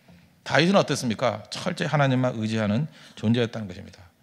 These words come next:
지금 삼월입니다. 삼월도 다 가고 있는데 되게 일, 이, 삼월에는 교만합니다, 사람들이.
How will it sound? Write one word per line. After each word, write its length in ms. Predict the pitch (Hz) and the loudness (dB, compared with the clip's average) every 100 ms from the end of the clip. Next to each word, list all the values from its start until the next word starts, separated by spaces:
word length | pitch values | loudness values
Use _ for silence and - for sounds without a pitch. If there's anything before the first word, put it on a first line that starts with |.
| _ | _
지금 120 | 120 | -12
삼월입니다. 560 | - 175 180 165 123 - | -6 -2 -2 -2 -8 -10
삼월도 340 | - 139 127 | -8 -8 -4
다 120 | 120 | -2
가고 180 | 117 117 | -2 -4
있는데 420 | 101 90 78 - - - - - - - | -6 -8 -8 -10 -16 -20 -20 -20 -20 -16
되게 220 | 92 123 | -8 -4
일, 180 | 127 127 160 | -4 -2 2
이, 200 | 180 165 | 2 2
삼월에는 520 | - 180 151 139 175 | 0 0 0 0 -4
교만합니다, 500 | - 117 135 127 139 | -2 2 2 2 -2
사람들이. 400 | 127 110 92 95 | -2 -6 -8 -14